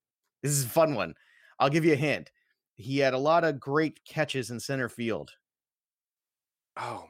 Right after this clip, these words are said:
Speaker 2: man. It wasn't Kenny
Speaker 1: And
Speaker 2: Lofton.
Speaker 1: it was! It was Kenny Lofton.
Speaker 2: Wow. And you know what? I
Speaker 1: Yeah.
Speaker 2: never would have got that unt-, until you said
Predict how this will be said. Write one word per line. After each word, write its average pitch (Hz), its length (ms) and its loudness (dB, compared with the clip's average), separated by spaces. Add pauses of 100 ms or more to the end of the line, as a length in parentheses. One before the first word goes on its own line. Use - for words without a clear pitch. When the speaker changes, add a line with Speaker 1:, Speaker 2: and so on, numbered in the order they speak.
Speaker 2:
man. 113 260 -10 (1160)
It 123 80 -4
wasn't 123 340 2
Kenny 117 200 0
Speaker 1:
And 104 120 -6
Speaker 2:
Lofton. 87 380 -4 (220)
Speaker 1:
it 196 220 6
was! 302 540 6
It 330 80 2
was 381 140 4
Kenny 349 260 2
Lofton. 349 380 6
Speaker 2:
Wow. 220 880 6
And 190 140 2
you 196 60 6
know 190 100 10
what? 202 100 10
I 196 40 10
Speaker 1:
Yeah. 180 80 6
Speaker 2:
never 180 240 6
would 202 100 6
have 185 100 2
got 139 240 4
that 156 140 6
unt-, 139 180 -4
until 123 340 -6
you 120 120 -6
said 110 380 0